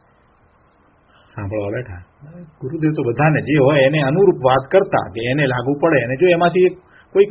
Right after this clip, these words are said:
સમજી જાય તો સમજી જાય. એમણે એમના પ્રવચનમાં એ વખતે કહ્યું, સામે મહાત્મા ગાંધી બેઠા છે, મોહનદાસ કરમચંદ ગાંધી, જે ચળવળ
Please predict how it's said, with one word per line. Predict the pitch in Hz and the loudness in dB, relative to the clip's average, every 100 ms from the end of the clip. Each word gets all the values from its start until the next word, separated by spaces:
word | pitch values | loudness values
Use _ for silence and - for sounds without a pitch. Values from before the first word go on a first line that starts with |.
| - | 2
સમજી | 220 214 165 | 0 4 4
જાય | 113 110 | 4 0
તો | 165 | -2
સમજી | 202 208 - | 0 -2 -4
જાય. | 107 - - _ _ _ _ _ _ - | -6 -10 -16 _ _ _ _ _ _ -10
એમણે | 185 202 | -2 2
એમના | 185 175 | 2 2
પ્રવચનમાં | 165 170 175 170 151 | 2 2 2 0 -2
એ | 165 | 0
વખતે | 156 - - | -2 -4 -4
કહ્યું, | 151 170 104 | 0 0 -2
સામે | - - 117 143 127 127 - _ _ _ - | -12 -8 -6 -6 -8 -10 -18 _ _ _ -12
મહાત્મા | 117 123 143 | -10 -6 -6
ગાંધી | 113 110 135 | -4 -4 -4
બેઠા | 117 107 190 | -2 0 0
છે, | 180 | 0
મોહનદાસ | 127 135 131 123 - | -2 0 0 -2 -6
કરમચંદ | 131 131 127 107 | -6 -6 -8 -2
ગાંધી, | 123 151 95 - _ _ _ _ _ _ _ 120 | 0 0 -2 -6 _ _ _ _ _ _ _ -6
જે | 131 135 135 131 123 - | -2 -2 -4 -12 -14 -6
ચળવળ | 123 127 | 0 2